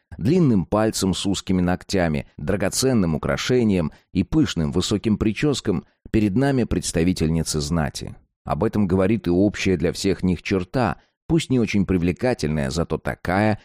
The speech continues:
которая может служить элементом нашей мозаики.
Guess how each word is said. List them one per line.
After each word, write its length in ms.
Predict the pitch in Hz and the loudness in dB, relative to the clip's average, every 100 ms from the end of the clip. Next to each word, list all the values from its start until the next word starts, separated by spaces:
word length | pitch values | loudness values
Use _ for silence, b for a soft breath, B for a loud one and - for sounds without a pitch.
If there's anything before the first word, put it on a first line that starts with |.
| b | b
которая 280 | - 90 98 | -6 -2 2
может 300 | 113 131 104 | 2 2 -2
служить 420 | - 82 90 110 | -2 -2 -2 0
элементом 640 | 87 82 80 107 120 123 104 | 2 2 2 0 0 0 2
нашей 300 | 80 80 85 | 2 -2 -2
мозаики. 760 | 80 80 73 80 65 - - | 0 0 0 -2 -2 -6 -12